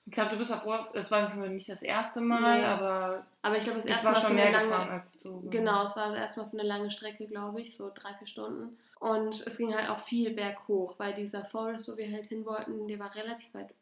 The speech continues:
Speaker 2: oben, also ein Berg. Und die Straßen waren halt ziemlich eng, sehr kurvig, unübersichtlich. Ja, ich war auf jeden Fall, ähm, eh so ein bisschen unsicher und du hast dann aber, glaub ich, dann ne-, neben mir so ein bisschen die Augen zugemacht, weil du auch halt kaputt warst und so, weil du ja auch davor schon gefahren bist.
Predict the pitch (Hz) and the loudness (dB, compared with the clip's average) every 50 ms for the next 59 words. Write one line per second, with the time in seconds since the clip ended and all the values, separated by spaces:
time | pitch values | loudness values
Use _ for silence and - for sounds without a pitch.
0 | _ - 208 220 226 226 247 262 262 240 208 - 208 202 196 - - 202 202 214 | _ -8 -6 -6 -4 -2 -2 -2 -2 -2 -4 -6 -8 -8 -8 -8 -8 -8 -6 -4
1 | 240 294 320 - - _ _ _ _ _ _ _ - 233 233 226 220 220 220 - | -4 -6 -6 -10 -14 _ _ _ _ _ _ _ -4 -2 0 0 0 -2 -2 -4
2 | - 214 208 - - 220 220 226 226 226 240 226 214 214 208 208 - 214 208 208 | -4 -6 -6 -6 -2 -2 0 0 0 -2 -2 -2 -2 -2 -2 -4 -4 -4 -4 -4
3 | 208 - - 247 247 240 240 240 240 240 240 233 233 - - _ _ _ - - | -4 -4 -4 -2 0 2 2 2 2 2 0 -2 -4 -10 -16 _ _ _ -8 -6
4 | 208 202 - - 247 247 240 220 226 240 226 233 - - 247 240 233 226 220 214 | -6 -6 -6 -4 -2 -2 0 0 0 -2 -2 -2 -2 -2 0 0 0 0 -2 -4
5 | - 214 208 - - 220 214 208 214 _ _ _ _ _ _ _ _ _ 247 233 | -6 -10 -12 -10 -8 -8 -8 -8 -10 _ _ _ _ _ _ _ _ _ -2 0
6 | 202 - - - - 220 208 220 - 233 220 220 214 226 208 202 208 208 - _ | 0 0 0 -2 0 0 0 0 0 0 -2 -2 -2 -2 -2 -2 -2 -4 -6 _
7 | - - 226 220 208 208 240 247 247 247 247 247 247 247 254 - 240 262 254 247 | -4 0 0 0 2 2 2 4 4 4 4 2 2 0 -2 0 0 0 -2 -2
8 | 254 - - 254 254 254 254 - - 220 220 226 226 - - _ _ _ _ _ | -4 -6 -4 -4 -2 -2 -2 -2 -2 -2 -2 -2 -4 -8 -12 _ _ _ _ _
9 | _ _ _ _ _ _ _ _ _ - 226 233 247 247 247 247 247 254 240 226 | _ _ _ _ _ _ _ _ _ -4 -2 0 2 2 2 0 0 -2 -2 -2
10 | 220 220 208 214 220 220 214 214 - 220 214 220 226 - - 247 233 226 233 233 | -2 -2 -2 -2 -2 -4 -4 -4 -4 -4 -4 -4 -4 -6 -4 -4 -2 -2 -2 -2
11 | 226 220 214 214 208 208 - 226 220 214 208 208 214 208 208 208 208 214 208 208 | -2 -4 -4 -6 -8 -8 -6 -2 -2 -2 -2 -2 -2 -4 -4 -4 -6 -6 -6 -6
12 | - - 190 185 185 190 196 - - 214 214 208 208 208 208 208 - - - - | -6 -6 -6 -6 -8 -10 -10 -14 -14 -12 -8 -8 -8 -8 -8 -10 -14 -18 -20 -16
13 | _ - 208 202 208 208 202 - - 202 196 202 - 202 202 202 196 - - 202 | _ -12 -10 -8 -8 -8 -8 -10 -10 -12 -12 -12 -12 -12 -10 -10 -10 -8 -8 -10
14 | 208 208 208 - 214 208 208 196 190 190 190 196 196 - 202 - - 202 202 - | -8 -10 -10 -10 -10 -8 -8 -8 -8 -8 -8 -6 -6 -6 -8 -8 -12 -14 -12 -10
15 | 208 202 - 202 202 202 202 - 214 214 208 208 220 240 233 - | -10 -8 -8 -8 -10 -12 -12 -10 -8 -6 -6 -6 -6 -6 -8 -10